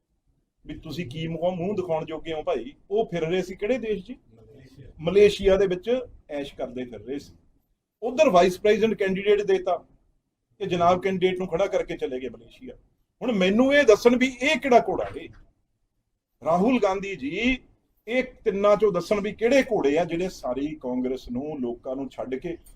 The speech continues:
ਉਹ ਲੋਕਾਂ ਦੇ ਤਾਂ ਰੋ ਰੋ ਆਂਸੂ ਵੀ ਮੁੱਕ ਗਏ। ਹੁਣ, ਹੁਣ ਕੀ ਕਰਨ ਆਉਣਾ ਤੁਸੀਂ?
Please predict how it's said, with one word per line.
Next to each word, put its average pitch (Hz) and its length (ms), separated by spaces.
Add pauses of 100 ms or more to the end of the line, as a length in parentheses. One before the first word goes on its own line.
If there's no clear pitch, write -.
(140)
ਉਹ 254 100
ਲੋਕਾਂ 208 380
ਦੇ 220 80
ਤਾਂ 220 160
ਰੋ 175 200
ਰੋ 202 140
ਆਂਸੂ 180 300
ਵੀ 202 100
ਮੁੱਕ 196 220
ਗਏ। 196 120
ਹੁਣ, 190 160 (520)
ਹੁਣ 190 120
ਕੀ 226 140
ਕਰਨ 214 240
ਆਉਣਾ 214 160
ਤੁਸੀਂ? 214 240